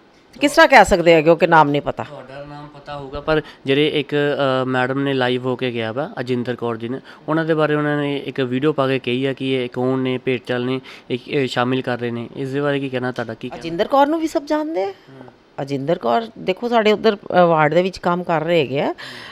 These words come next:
Speaker 1: ਜੇ ਮੈਨੂੰ ਪਤਾ, ਤਾਂ ਬਿੱਟੂ ਜੀ ਨੂੰ ਵੀ ਪਤਾ ਹੋਣਾ ਚਾਹੀਦਾ, ਉਹ ਐਮ ਪੀ ਲੜੇ ਇੱਥੋਂ।
Speaker 2: ਕਹਿੰਦੇ, ਕਹਿੰਦੇ ਕਿ ਬਿੱਟੂ ਜੀ ਨਾਲ ਕਾਫੀ ਨਾਲ ਰਹੇ ਨੇ,
Speaker 1: ਹਾਂ।
Speaker 2: ਚੋਣਾਂ ਵੀ ਨਾਲ, ਚੋਣਾਂ
Speaker 1: ਹਾਂ।
Speaker 2: ਨਾਲ ਵੀ ਨਾਲ ਰਹੇ ਨੇ।
Speaker 1: ਅੱਜ ਉਹ ਨਾ ਪਹਿਚਾਨਣ ਤਾਂ ਕੁਛ ਨਹੀਂ ਕੋਈ ਕਰ ਸਕਦਾ।
Speaker 2: ਹਮ।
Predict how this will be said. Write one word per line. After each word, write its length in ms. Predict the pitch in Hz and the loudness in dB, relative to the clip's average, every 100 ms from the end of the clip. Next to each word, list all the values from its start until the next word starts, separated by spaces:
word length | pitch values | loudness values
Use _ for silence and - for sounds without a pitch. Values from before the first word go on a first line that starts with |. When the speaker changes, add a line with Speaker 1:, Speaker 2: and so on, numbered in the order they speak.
| - | -4
Speaker 1:
ਜੇ 100 | 208 | 2
ਮੈਨੂੰ 320 | 202 170 202 | 4 6 4
ਪਤਾ, 240 | 233 226 247 | 2 -2 0
ਤਾਂ 120 | 277 | -2
ਬਿੱਟੂ 220 | 214 202 | -2 -6
ਜੀ 140 | 202 277 | -4 -4
ਨੂੰ 100 | 339 | -4
ਵੀ 60 | |
ਪਤਾ 220 | 339 262 233 | -2 2 4
ਹੋਣਾ 180 | 208 | 6
ਚਾਹੀਦਾ, 260 | 170 160 214 | 4 2 4
ਉਹ 120 | 359 | 4
ਐਮ 120 | 247 | 4
ਪੀ 140 | 170 277 | 2 0
ਲੜੇ 280 | 311 196 139 | 2 4 2
ਇੱਥੋਂ। 280 | - 156 | 0 -6
Speaker 2:
ਕਹਿੰਦੇ, 220 | - 143 156 | -8 -12 -20
ਕਹਿੰਦੇ 160 | 165 180 | -20 -18
ਕਿ 80 | 185 | -18
ਬਿੱਟੂ 320 | 143 131 156 | -20 -20 -20
ਜੀ 80 | 160 | -18
ਨਾਲ 120 | 165 | -18
ਕਾਫੀ 300 | 135 135 151 165 135 | -18 -20 -18 -18 -18
ਨਾਲ 200 | 120 135 147 | -20 -20 -20
ਰਹੇ 140 | 160 | -20
ਨੇ, 160 | 165 160 156 - | -20 -20 -16 -4
Speaker 1:
ਹਾਂ। 140 | 180 220 | -4 -4
Speaker 2:
ਚੋਣਾਂ 280 | 135 127 123 | -12 -20 -20
ਵੀ 140 | 131 | -20
ਨਾਲ, 260 | 143 143 143 139 - | -18 -18 -20 -20 -20
ਚੋਣਾਂ 320 | 135 135 185 | -12 -6 -6
Speaker 1:
ਹਾਂ। 80 | - | -6
Speaker 2:
ਨਾਲ 120 | 147 | -14
ਵੀ 160 | 156 | -20
ਨਾਲ 140 | 143 - | -20 -20
ਰਹੇ 100 | - | -6
ਨੇ। 180 | - 190 | 2 2
Speaker 1:
ਅੱਜ 120 | 226 | 2
ਉਹ 40 | |
ਨਾ 180 | 233 190 | 2 2
ਪਹਿਚਾਨਣ 460 | - 233 240 233 240 | 0 0 0 -2 -4
ਤਾਂ 100 | 247 | -6
ਕੁਛ 200 | 220 233 | -10 -10
ਨਹੀਂ 100 | 285 | -8
ਕੋਈ 120 | 277 | -8
ਕਰ 140 | 190 | -8
ਸਕਦਾ। 260 | - - 180 | -10 -14 -16
Speaker 2:
ਹਮ। 400 | - _ 135 | -18 _ -20